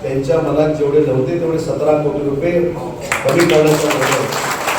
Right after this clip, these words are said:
आज राज्याचा उद्योग मंत्री म्हणून मी महाडवासियांसाठी घेतोय. आता तुम्हाला फक्त दहा कोटी रुपये भरावे लागतील. सतरा कोटी रुपये आजच माफ झाले असे समजा. आणि ते दहा कोटी रुपये देखील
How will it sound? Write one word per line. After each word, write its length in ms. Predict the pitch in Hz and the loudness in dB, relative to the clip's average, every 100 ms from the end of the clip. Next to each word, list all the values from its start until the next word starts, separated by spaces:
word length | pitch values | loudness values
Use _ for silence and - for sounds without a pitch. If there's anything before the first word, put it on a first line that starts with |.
| - - - - 175 170 - - - - - - - - - | -4 -4 -4 -4 -4 -4 -4 -4 -4 -4 -6 -4 -4 -4 -2
आज 220 | 156 156 | 0 0
राज्याचा 500 | 147 139 165 165 160 | 0 0 0 0 0
उद्योग 280 | 151 151 170 | -2 0 -2
मंत्री 340 | 156 147 151 147 | 0 -2 -2 -2
म्हणून 220 | 147 147 | -2 -2
मी 40 | |
महाडवासियांसाठी 920 | 143 139 147 143 143 143 143 147 147 | -2 0 0 0 -2 -2 -2 -4 -2
घेतोय. 280 | 143 135 175 | 0 2 2
आता 280 | - 151 151 | 2 0 0
तुम्हाला 260 | 147 147 | 0 2
फक्त 380 | 147 170 170 - | 4 2 0 0
दहा 180 | 151 151 | 4 4
कोटी 260 | 156 156 151 | 2 0 0
रुपये 180 | 147 | 2
भरावे 300 | 147 131 131 | 2 2 4
लागतील. 480 | 131 127 123 113 107 - - - | 4 2 -2 -4 -4 -6 -8 -6
सतरा 400 | - 139 165 170 | -2 2 6 6
कोटी 240 | 165 160 151 | 4 2 2
रुपये 160 | 156 | 4
आजच 220 | 160 180 | 2 2
माफ 360 | 185 175 160 156 | 2 2 2 2
झाले 200 | 156 151 | 2 2
असे 200 | 147 151 | 0 -2
समजा. 520 | 143 131 135 - - - - - - - - - - - - - - - - - - - - 220 220 - - - - - - - - 571 571 - 180 - - - | -2 0 2 0 0 -2 -2 -2 -2 -4 -4 -2 -2 -2 -2 -2 -2 -2 -2 -2 -2 -2 -2 0 0 0 -4 -4 -4 -4 -4 -6 -4 -2 -2 0 0 0 -2 -2
आणि 260 | - 170 175 | -2 0 2
ते 120 | 196 | 2
दहा 300 | 180 156 165 | 2 2 2
कोटी 260 | - 220 214 | 2 0 0
रुपये 340 | 196 196 190 | -2 -2 -2
देखील 480 | 156 - - - - | -4 -6 -6 -6 -6